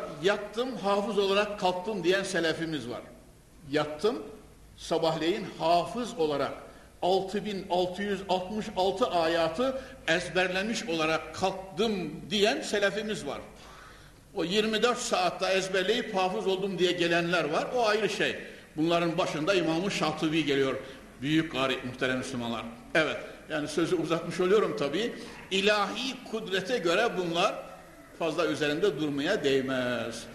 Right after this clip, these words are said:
Evet, Peygamber Efendimiz sallallahu aleyhi ve sellem Hazretlerinin ya-, niçin yazmadığı, niçin bir üstadın önüne oturmadığı,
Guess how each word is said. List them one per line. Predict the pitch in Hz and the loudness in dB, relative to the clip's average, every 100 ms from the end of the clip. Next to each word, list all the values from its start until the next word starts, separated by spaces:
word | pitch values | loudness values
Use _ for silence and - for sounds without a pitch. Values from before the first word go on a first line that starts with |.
| - - | -16 0
Evet, | 170 156 113 - - - - | 2 2 0 -8 -14 -12 0
Peygamber | 214 233 269 277 | 2 4 4 2
Efendimiz | 262 254 247 285 294 - - | 2 0 0 -4 -4 -10 -12
sallallahu | - 214 226 240 269 240 | -2 0 2 2 2 4
aleyhi | 226 220 | 2 2
ve | |
sellem | 233 226 | 0 0
Hazretlerinin | 196 196 202 190 196 254 320 294 - - - - - 160 | 2 2 4 2 2 -2 -6 -10 -16 -20 -20 -20 -16 -4
ya-, | 170 240 | 2 2
niçin | 226 247 - 330 285 | 2 0 0 2 2
yazmadığı, | 240 214 180 196 185 156 143 107 - - | 4 2 0 -2 -2 -2 -4 -6 -12 -6
niçin | 180 233 359 330 | -2 2 2 2
bir | 311 | 2
üstadın | 302 277 - 262 247 262 | 2 0 2 2 0 -6
önüne | 233 233 220 | -6 -6 -2
oturmadığı, | 208 202 240 233 196 165 170 | 0 2 0 2 2 2 0